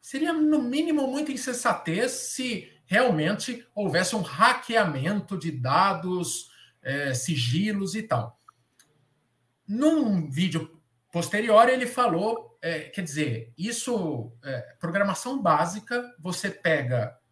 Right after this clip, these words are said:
é, alguém que entende minimamente de informática, então, esse trabalho que você faria um a um, você, um programador, ele consegue pôr um embaixo do outro de uma vez e criar uma lista que não está disponibilizada. Isso,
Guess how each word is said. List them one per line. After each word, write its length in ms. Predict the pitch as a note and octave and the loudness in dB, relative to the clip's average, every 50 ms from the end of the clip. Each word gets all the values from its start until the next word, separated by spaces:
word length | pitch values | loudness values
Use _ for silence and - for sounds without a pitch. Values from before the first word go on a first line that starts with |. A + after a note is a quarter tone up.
| _ - | _ -8
é, 220 | B2 B2 B2 A#2 A2+ | -4 -2 -2 -2 -2
alguém 300 | B2+ C3 B2+ C3+ C#3 C3 | -2 -2 0 0 -2 -2
que 100 | A#2+ B2 | -2 -4
entende 320 | C#3 A#2 C#3+ D3 C#3+ B2+ | -4 -4 -4 -2 0 0
minimamente 640 | C#3 F3+ G#3 G#3+ F#3+ D#3+ D3+ C#3+ C3+ C3 B2 - B2 | 0 2 2 2 2 2 2 2 2 0 -2 -2 -2
de 120 | A#2 A#2+ | -2 -2
informática, 600 | B2+ A#2 C3 B2 B2 D#3 G#3+ B3 A3 - - - D3 | -2 -2 -2 0 0 2 4 2 2 0 -2 -6 -4
então, 320 | C#3+ C3 A3+ A#3+ A#3+ - - - - - | 0 2 2 2 2 0 -4 -14 -10 -2
esse 320 | F#3 A3 B3+ - - - | 2 2 2 2 0 0
trabalho 460 | - B3 G3+ F#3 F3 E3+ D#3 D3+ D3+ | 2 4 4 6 6 6 6 4 2
que 80 | - D#3 | -2 -4
você 300 | D3 C#3+ C3 - D#3 C#3 | -4 -4 -4 -2 -2 -2
faria 600 | - - C#3+ C#3 C3+ C3 B2 B2 A#2 A#2 - - - _ _ | 0 0 0 2 2 0 0 0 -2 -2 -6 -12 -20 _ _
um 280 | G#3+ B3 C4+ C4+ A#3 F3 | 2 2 4 4 4 4
a 120 | D3+ C#3+ | 4 4
um, 380 | D#3+ A3 C4 B3 F3+ A#2 - - _ _ _ _ _ _ _ _ _ - | 4 2 2 2 0 -2 -6 -10 _ _ _ _ _ _ _ _ _ -8
você, 540 | F#3 G3+ - - A#3 A3+ A3+ A#3 A#3+ - - | -6 -6 -4 -2 0 0 0 0 -2 -2 -6
um 80 | F#3+ | -6
programador, 640 | G3+ - A#3 A#3 A#3+ B3 A#3+ B3 A#3 G3+ G#3+ A3 A3 | -4 -2 0 2 4 4 4 4 2 2 2 2 2
ele 140 | A3+ A#3+ A#3+ | 2 0 0
consegue 440 | - B3+ A#3+ - - A#3 A3+ A#3+ | -2 -2 -2 0 0 -2 -2 -2
pôr 240 | - - B3+ B3 B3 | 0 2 4 4 4
um 160 | A#3 A3+ A#3+ | 4 2 0
embaixo 380 | B3+ B3 A#3 A#3+ A#3 - - A#3 | -2 0 0 0 0 0 -2 -6
do 80 | A3+ B3 | -6 -4
outro 300 | G#3 G3 G#3 G3+ A3+ G#3+ | -2 -2 -2 -4 -6 -8
de 80 | A#3 | -6
uma 120 | A#3+ B3+ B3 | -4 -4 -4
vez 220 | G#3+ G#3+ A3 G#3 | -2 -4 -4 -6
e 100 | - - | -8 -10
criar 520 | - - D4 C#4 B3 G#3 G3 A3 A3+ A3 | -10 -6 -4 -2 2 4 6 6 6 6
uma 180 | G#3 F#3 E3+ D#3+ | 4 4 2 2
lista 420 | C#3+ C#3 D#3+ F#3 F3 - - F#3+ | 0 0 -2 -4 -4 -6 -8 -10
que 120 | - - F3+ | -8 -6 -4
não 80 | F3+ | -4
está 240 | E3+ E3 - E3 D#3+ | -4 -2 0 -2 -2
disponibilizada. 840 | D#3+ - - E3+ D#3+ D3+ D3+ D3+ D3+ C#3 B2 A#2+ G#2 G2 - - _ _ _ _ _ _ _ _ _ _ _ _ - | -2 -2 -4 -4 -4 -2 -2 -2 -2 -2 -2 -4 -6 -8 -10 -14 _ _ _ _ _ _ _ _ _ _ _ _ -6
Isso, 720 | G#3 C#4+ - - - - F#4+ F#4 D#4+ G3+ D3 B2 - - | -2 0 2 2 0 0 2 4 4 4 4 2 -2 -6